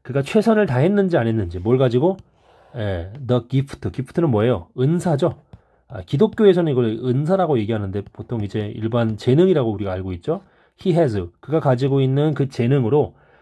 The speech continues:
그가 최선을 다했는지 안 했는지가 중요한 거죠. 여기 뭐가 생각되어 있어요? 이제 it is 다음에, 그쵸? It is a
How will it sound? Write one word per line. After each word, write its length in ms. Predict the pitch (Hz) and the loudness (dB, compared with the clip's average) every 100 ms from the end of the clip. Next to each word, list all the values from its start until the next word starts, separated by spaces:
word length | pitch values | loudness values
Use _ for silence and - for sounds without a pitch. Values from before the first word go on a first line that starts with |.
| _ - | _ -6
그가 220 | 127 135 | -2 -2
최선을 400 | - 202 202 190 | 0 0 2 0
다했는지 560 | 117 127 190 190 170 | 0 0 0 0 0
안 100 | 120 | 0
했는지가 880 | 117 120 104 98 101 - 117 151 202 | 0 0 -2 -4 -6 -2 0 4 4
중요한 400 | 214 139 139 123 | 2 0 0 0
거죠. 260 | 90 85 85 | -4 -8 -6
여기 120 | 135 | -4
뭐가 160 | 139 160 | 0 0
생각되어 340 | 175 160 156 | 2 0 0
있어요? 360 | 151 165 185 208 _ _ _ _ - - | 0 2 2 0 _ _ _ _ -20 -20
이제 540 | 170 151 156 147 123 - 151 | -12 -4 2 2 0 -4 -6
it 180 | 170 | -2
is 340 | 208 208 180 180 | 2 2 2 0
다음에, 580 | 151 143 143 175 202 196 _ _ - | 2 0 2 2 0 -6 _ _ -20
그쵸? 240 | - 117 147 | -18 -10 -8
It 220 | - 131 151 | -4 0 0
is 160 | 143 | 2
a 120 | 139 | 2